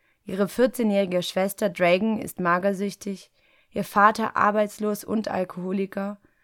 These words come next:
und die Mutter versucht als Alleinverdienende, die Familie aufrechtzuerhalten.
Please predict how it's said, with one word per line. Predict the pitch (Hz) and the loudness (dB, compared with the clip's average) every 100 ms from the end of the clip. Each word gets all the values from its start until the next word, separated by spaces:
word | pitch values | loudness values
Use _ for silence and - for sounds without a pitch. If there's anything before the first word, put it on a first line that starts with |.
| _ _ | _ _
und | - | -4
die | 196 | 2
Mutter | 214 254 269 240 | 4 4 2 -2
versucht | 220 196 220 240 | -2 -4 -4 -2
als | 180 180 | -2 0
Alleinverdienende, | 170 180 190 214 214 190 208 208 202 | 2 4 4 2 -4 -2 0 0 -2
die | 196 185 | -4 -6
Familie | 185 180 175 180 185 | -2 0 0 -2 -2
aufrechtzuerhalten. | 170 160 170 156 - 165 160 156 - 180 180 | -4 -4 -8 -10 -8 -8 -6 -8 -8 -10 -10